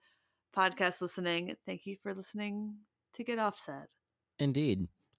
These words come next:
Speaker 2: And, uh, also feel free to, uh, like, make it a five-star review, but then absolutely shred me, specifically me. Like, just
Speaker 1: Yes.
Speaker 2: ab-,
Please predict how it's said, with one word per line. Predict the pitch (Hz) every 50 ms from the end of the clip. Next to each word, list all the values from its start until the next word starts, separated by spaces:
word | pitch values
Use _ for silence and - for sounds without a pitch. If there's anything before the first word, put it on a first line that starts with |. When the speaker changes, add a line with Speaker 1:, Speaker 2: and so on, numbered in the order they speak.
| _ -
Speaker 2:
And, | 107 104 101 98
uh, | 101 101 -
also | - 131 143 - 180 160
feel | - - - 131 131 139 123
free | - - - 107 110 120 123 - -
to, | - - 120 113 104 101
uh, | 92 87 80 - _ _ _ _ _ _ _ _ _ _ _ _ -
like, | - 98 123 123 - -
make | 131 139 156 160
it | 180 151
a | 117
five-star | - 117 110 113 110 - - 156 151
review, | 156 156 156 143 160 165 160
but | 139 127 104
then | 110 113 113 -
absolutely | 98 107 117 107 - 131 131 92 107 110
shred | 95 - - - - 110 101 98 92
me, | 95 95 92 82 - 67 120 -
specifically | - - - 127 - - 143 127 143 135 - 120 101
me. | 95 92 82 73 73 - - _ _ _ _ _ _ _ _ _ _ _ _ -
Like, | 110 110 170 165 170 165
just | 139 123 - -
Speaker 1:
Yes. | - -
Speaker 2:
ab-, | 127 143 151 -